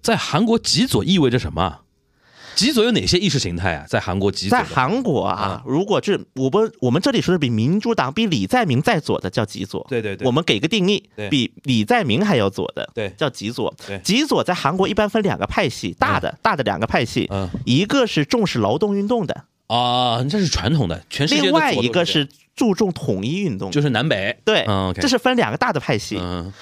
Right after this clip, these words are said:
Speaker 2: 然后以劳动运动的这批人，
Speaker 1: 嗯。
Speaker 2: 代表就是民主总工会、民主老总。
Speaker 1: 啊。
Speaker 2: 然后他以前是干什么的呢？在财阀里面搞工会的。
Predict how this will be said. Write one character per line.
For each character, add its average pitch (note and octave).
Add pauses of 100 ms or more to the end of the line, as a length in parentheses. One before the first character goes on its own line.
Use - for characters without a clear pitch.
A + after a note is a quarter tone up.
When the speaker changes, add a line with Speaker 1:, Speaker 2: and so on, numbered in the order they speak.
(120)
Speaker 2:
然 D#3
后 B3
以 C3+
劳 A2
动 C#4
运 D3+
动 D#3
的 B2
这 C3+
批 -
人， G2
Speaker 1:
嗯。 G2+
Speaker 2:
代 F#3+
表 A#2+
就 -
是 C#3
民 B2
主 F3+
总 G#2+
工 A#2
会、 D3
民 B2+
主 D3
老 G#2
总。 C3+ (140)
Speaker 1:
啊。 F#2
Speaker 2:
然 D3+
后 G#3+
他 B3
以 G3
前 B2+
是 D3+
干 G3
什 G#2+
么 F#2
的 C3
呢？ A#2+ (280)
在 E3+
财 B2+
阀 C#3
里 G3
面 F#2 (140)
搞 G2+
工 G3
会 A3
的。 -